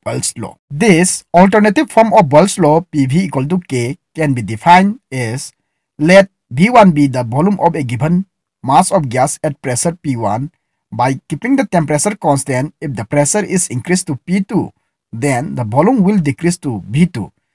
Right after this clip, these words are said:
So, according to Boyle's law, P one V one equal to P two V two equal to K, means constant, okay? This is at constant temperature and mass. This equation becomes equation number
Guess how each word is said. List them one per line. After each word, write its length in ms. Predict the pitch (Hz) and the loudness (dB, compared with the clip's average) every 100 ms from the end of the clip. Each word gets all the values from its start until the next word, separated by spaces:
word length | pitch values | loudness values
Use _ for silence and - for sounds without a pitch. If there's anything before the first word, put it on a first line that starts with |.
| _ | _
So, 380 | - 175 131 139 - | -6 -2 -2 -4 -10
according 420 | 139 160 175 247 | -4 -2 0 -2
to 140 | 277 220 | -4 -2
Boyle's 380 | 143 151 214 | 0 0 -2
law, 260 | 160 127 165 - | -2 -2 -4 -6
P 140 | 160 | -2
one 220 | 156 139 | 2 2
V 160 | 123 196 | 2 0
one 340 | 196 135 160 - | 0 -2 -4 -8
equal 240 | 131 131 139 | -10 -8 -6
to 140 | 180 | -6
P 240 | - 143 | -6 -6
two 180 | 139 131 | -6 -8
V 240 | 107 165 202 | -4 -2 -2
two 280 | 127 147 - | -4 -6 -10
equal 260 | 110 107 120 | -12 -8 -8
to 260 | 156 156 - | -6 -6 -6
K, 280 | 139 110 - | -8 -8 -8
means 300 | 127 190 196 | -2 -2 -2
constant, 520 | - 151 127 113 98 - | -4 -4 -4 -6 -8 -10
okay? 360 | 143 208 - _ _ _ _ _ | -12 -12 -14 _ _ _ _ _
This 180 | 170 196 | -4 -4
is 200 | 220 - | -2 -2
at 200 | 220 185 | -4 -4
constant 380 | - 151 185 202 | -4 -4 -2 -2
temperature 480 | 151 117 127 165 165 | -4 -4 -6 -6 -6
and 220 | 139 117 | -4 -4
mass. 320 | 101 85 - _ _ - | -6 -8 -12 _ _ -8
This 200 | 214 - | -6 -4
equation 360 | 170 135 185 | -4 0 0
becomes 360 | 143 - 180 - | 0 -2 -4 -4
equation 380 | 113 123 - 165 | -10 -8 -4 -2
number 260 | 131 107 | -4 -6